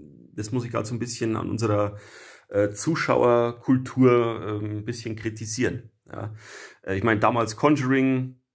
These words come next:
äh, das S-Remake, äh, das sind so Sachen, die halt,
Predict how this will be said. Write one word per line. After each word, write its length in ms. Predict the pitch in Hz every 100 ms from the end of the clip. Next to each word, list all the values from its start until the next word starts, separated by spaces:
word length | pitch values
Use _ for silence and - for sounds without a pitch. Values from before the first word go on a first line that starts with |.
| _ _ _ _ _ _
äh, 220 | 98 92
das 200 | 87 92
S-Remake, 840 | - 120 123 117 117 110 110 107 107 - -
äh, 160 | 98
das 160 | 82 110
sind 140 | 127
so 100 | 123
Sachen, 380 | 101 110 110 110
die 160 | 110 104
halt, 500 | 98 95 - -